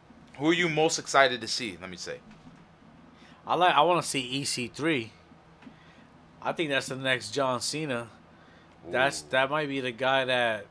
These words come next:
Speaker 2: that might replace that good face, that good, you know, like, probably Roman Reigns until he comes back.
Speaker 1: So you see him on Raw or SmackDown?
Speaker 2: I see him on Raw.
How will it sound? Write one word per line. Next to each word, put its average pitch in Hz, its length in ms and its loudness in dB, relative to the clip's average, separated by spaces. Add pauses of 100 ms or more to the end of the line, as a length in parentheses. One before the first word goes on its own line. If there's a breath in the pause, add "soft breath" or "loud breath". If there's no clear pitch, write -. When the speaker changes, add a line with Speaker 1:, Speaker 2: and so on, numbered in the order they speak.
(560)
Speaker 2:
that 123 260 0
might 131 260 0 (400)
replace 127 840 -6 (480 soft breath)
that 120 240 -2
good 127 260 -4
face, 135 480 -8
that 113 240 -6
good, 120 340 -8
you 135 120 -10
know, 139 180 -2
like, 117 300 -4 (680 loud breath)
probably 135 680 0
Roman 127 420 -4
Reigns 120 680 -6 (520 soft breath)
until 117 360 -8
he 123 160 -10
comes 117 320 -12
back. 110 380 -6 (500)
Speaker 1:
So 98 100 -8
you 98 80 -10
see 120 180 -6
him 107 140 -4
on 98 140 -6
Raw 139 220 6
or 127 80 4
SmackDown? 90 480 -6 (200)
Speaker 2:
I 120 80 -6
see 127 200 -12
him 117 140 -12
on 104 200 -10
Raw. 104 240 -8